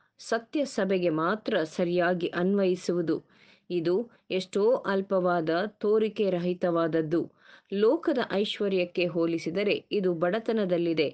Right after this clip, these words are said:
ಲೋಕದ ದೃಷ್ಟಿಯಲ್ಲಿ ಕಾಣದ ಮತ್ತು ಗಣನೆಗೆ ಬಾರದ ಅತ್ಯಲ್ಪವಾದ,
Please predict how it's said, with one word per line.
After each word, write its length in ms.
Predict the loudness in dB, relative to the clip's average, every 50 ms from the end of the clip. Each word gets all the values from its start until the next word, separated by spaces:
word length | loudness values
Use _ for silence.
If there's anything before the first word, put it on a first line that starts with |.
| -6 -14 -20 -20 -18 _ -4
ಲೋಕದ 440 | 0 0 0 0 0 0 0 0 0
ದೃಷ್ಟಿಯಲ್ಲಿ 680 | 0 0 -2 -2 -4 -6 -4 -2 0 0 0 0 -2 -4
ಕಾಣದ 460 | -4 -4 -4 -2 0 0 0 0 0 0 0
ಮತ್ತು 360 | 0 0 -2 -2 -2 -4 -4
ಗಣನೆಗೆ 520 | -2 0 0 0 2 2 0 0 0 -2 -2
ಬಾರದ 500 | -2 -2 -2 0 0 0 0 2 0 0 0 -2 -4 -10 -20 _ _ _ -8
ಅತ್ಯಲ್ಪವಾದ, 880 | -8 -8 -4 -2 -2 0 0 0 0 0 0 2 2 2 2 2 2